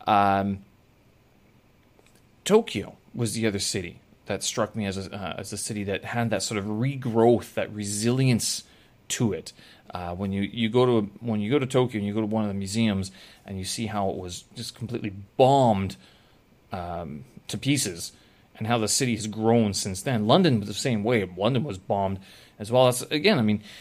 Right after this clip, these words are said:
with the, the Queen, you can criticize her, but at the same time, I mean, she ha-, had to oversee that, and they lived through that. And there's, there's,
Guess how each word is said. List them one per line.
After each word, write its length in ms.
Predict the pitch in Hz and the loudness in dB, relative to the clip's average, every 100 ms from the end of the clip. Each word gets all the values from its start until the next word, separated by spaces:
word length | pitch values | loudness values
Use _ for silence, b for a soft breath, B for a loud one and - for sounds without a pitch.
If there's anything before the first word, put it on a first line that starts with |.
| B | B
with 260 | 131 117 - - | 0 0 -2 -16
the, 180 | - - | -16 -8
the 100 | 135 | -8
Queen, 460 | - 233 185 131 131 B B B - _ - - 180 | 4 6 6 4 -2 B B B -20 _ -20 -20 -10
you 80 | 160 | -4
can 100 | 143 | 0
criticize 540 | 160 262 220 123 98 | 4 4 4 4 4
her, 160 | 104 104 | 2 0
but 180 | 101 110 | 2 2
at 140 | 117 | 0
the 60 | 127 | -2
same 260 | - 175 | -2 -2
time, 360 | 139 208 139 131 B B B | 0 0 0 -2 B B B
I 100 | - | -2
mean, 300 | 123 123 117 - | 2 2 0 -2
she 260 | - 185 | -2 2
ha-, 220 | 156 - | 0 0
had 320 | 123 - 165 156 | -6 -2 0 2
to 80 | |
oversee 600 | 156 151 131 - - 226 | 4 4 4 -2 0 0
that, 300 | 139 110 - - | 0 -2 -4 -8
and 520 | 107 101 107 101 - - - _ - | -6 -4 -2 -4 -10 -16 -20 _ -10
they 320 | 131 131 156 | 0 6 8
lived 300 | 160 175 202 | 8 8 4
through 240 | - 107 82 | 0 -10 -8
that. 200 | 85 87 | -8 -6
And 120 | 98 | -4
there's, 160 | 110 | -2
there's, 280 | 113 113 107 | 0 0 -2